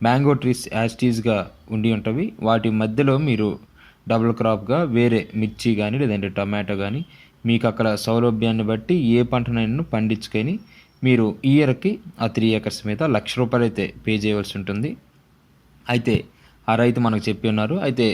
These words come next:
సబ్స్క్రైబర్స్ చాలామంది కూడా ఆ యొక్క లీజ్కి సంబంధించినటువంటి ల్యాండ్ యొక్క వీడియో చేయమని చెప్పి ఉన్నారు. ఆ విధంగానే వాళ్ళు ఈ యొక్క విన్నపం మేరకు నేనైతే ఈ యొక్క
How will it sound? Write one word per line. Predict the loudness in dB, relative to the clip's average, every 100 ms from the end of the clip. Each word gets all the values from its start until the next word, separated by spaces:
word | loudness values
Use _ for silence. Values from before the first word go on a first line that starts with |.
| -2
సబ్స్క్రైబర్స్ | -6 -6 -4 0 2 2 -2 -2 -2
చాలామంది | 0 2 2 0 -2
కూడా | 0 0 0 -4 -14 -20 -20 -12 -2
ఆ | 4 4
యొక్క | 4 4 6 6 4 -2 -12 -18 -6 2
లీజ్కి | 6 6 6 0
సంబంధించినటువంటి | 0 2 2 2 0 0 0 2 2
ల్యాండ్ | 2 2 2
యొక్క | 2 0
వీడియో | 0 2 2 2
చేయమని | 0 -2 -2 -4
చెప్పి | -4 -4
ఉన్నారు. | -4 -4 -6 -8 -14 -20 -20 0
ఆ | 4
విధంగానే | 6 6 4 2 2
వాళ్ళు | 2 4 4 4 4 0 -6 -18 _ _ -4
ఈ |
యొక్క | -4 -2 -2 -2 -6 _ _ -20 -20 -20 -20 -20 _ -2
విన్నపం | 2 4 4 4
మేరకు | 4 2 2
నేనైతే | 4 4 4 4 4
ఈ | 4
యొక్క | 2 0